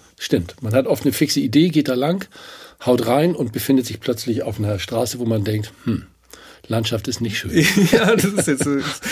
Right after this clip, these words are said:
Speaker 2: es war auch irgendwie, hat irgendwie geklappt, aber man hat aber überhaupt keinen Spaß.
Speaker 1: Genau,
Speaker 2: <laughs>
Speaker 1: genau. Und das muss man sich immer wieder auch mal fragen, so.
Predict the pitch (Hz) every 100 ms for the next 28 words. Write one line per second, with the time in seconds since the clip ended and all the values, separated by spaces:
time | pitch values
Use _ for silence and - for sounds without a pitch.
0 | - - - 151 151 160 175 165 156 160
1 | 185 180 151 143 151 202 151 156 147 170
2 | 156 151 151 - 220 233 - 135 143 -
3 | - 185 165 - 117 147 110 - - 240
4 | - 110 85 - - - - 107 117 -
5 | 143 131 113 110 120 117 110 113 117 98
6 | 104 98 - 107 120 131 127